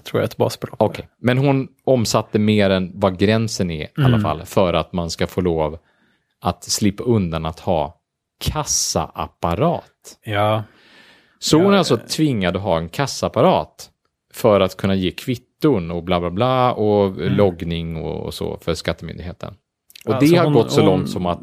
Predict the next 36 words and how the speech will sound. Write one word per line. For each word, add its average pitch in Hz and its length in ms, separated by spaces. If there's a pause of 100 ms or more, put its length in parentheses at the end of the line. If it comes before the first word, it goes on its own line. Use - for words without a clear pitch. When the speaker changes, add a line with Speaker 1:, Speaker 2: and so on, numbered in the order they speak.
Speaker 2:
det 98 80
har 98 180
överklagats 113 1200
och 92 420 (120)
Speaker 1:
Men 156 120
man 143 120
kan 135 160
gå 135 80
dit 143 400
ute 127 260
i 127 40
obygden 110 380
och 110 60
köpa 113 260
mjölk 120 340
alltså? - 220 (400)
Eller 170 180
Speaker 2:
Det, 127 100
Speaker 1:
var 117 200
Speaker 2:
det 165 60
är - 20
Speaker 1:
nu, 127 60
Speaker 2:
vad 101 120
man 131 100
Speaker 1:
vad - 0
Speaker 2:
kan 135 60
Speaker 1:
hon 135 80
Speaker 2:
göra. 123 80
Speaker 1:
nu 110 60
säljer. 101 360
Ost, 123 320
Speaker 2:
Där 156 300
Speaker 1:
grädde. 147 120
Speaker 2:
hon 135 100
nu 101 140
säljer 101 560